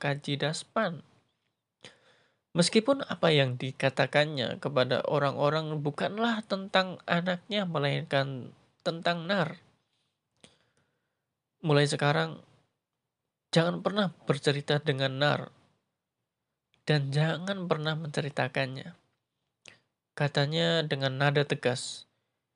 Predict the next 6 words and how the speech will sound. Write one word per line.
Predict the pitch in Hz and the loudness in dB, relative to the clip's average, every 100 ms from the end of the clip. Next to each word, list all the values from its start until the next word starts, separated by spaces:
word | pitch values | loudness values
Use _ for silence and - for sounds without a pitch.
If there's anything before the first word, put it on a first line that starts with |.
| _ _ _ | _ _ _
yang | - 147 | -4 -2
sebenarnya | 151 151 139 143 147 196 | 0 0 2 0 0 0
lebih | 185 147 147 139 131 | 2 2 0 0 0
mengarah | 131 123 127 147 170 | -2 0 0 0 -4
ke | - 143 120 | -4 -4 -4
traumatis. | - 143 139 147 156 135 - - - | -2 -2 0 -2 -4 -8 -10 -14 -18